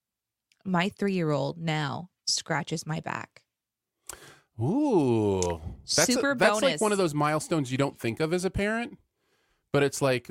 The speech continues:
Speaker 2: when in, and especially when they start to get old enough to have, like, strong hands and then
Speaker 1: Oh,
Speaker 2: give
Speaker 1: she
Speaker 2: you a
Speaker 1: did
Speaker 2: little ma-,
Speaker 1: great.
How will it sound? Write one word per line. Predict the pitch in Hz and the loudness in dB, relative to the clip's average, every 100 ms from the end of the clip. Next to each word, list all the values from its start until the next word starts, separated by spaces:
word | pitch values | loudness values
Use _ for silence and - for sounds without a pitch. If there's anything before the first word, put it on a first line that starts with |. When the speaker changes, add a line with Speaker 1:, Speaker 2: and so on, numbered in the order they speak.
| - | -8
Speaker 2:
when | 127 135 131 131 - | -2 0 0 -2 -2
in, | 135 127 123 123 | 0 0 0 -2
and | 127 113 | -2 0
especially | - - 120 - 175 170 | -2 0 -2 0 -2 0
when | 143 | 0
they | 123 | 0
start | - 131 | -2 -2
to | 117 | -2
get | 110 | 0
old | 107 | 0
enough | 110 107 | 0 -2
to | - | -2
have, | 101 104 | -4 -2
like, | 110 101 | -2 -4
strong | - - 110 101 | -6 -2 -2 0
hands | 104 104 120 185 185 - | -2 -2 -2 -2 -6 -4
and | 113 | 0
then | 110 | 2
Speaker 1:
Oh, | 107 | 2
Speaker 2:
give | 110 | 2
Speaker 1:
she | 113 | 2
Speaker 2:
you | |
a | |
Speaker 1:
did | 113 | 2
Speaker 2:
little | 107 | 2
ma-, | 104 | 0
Speaker 1:
great. | - 104 | -2 -4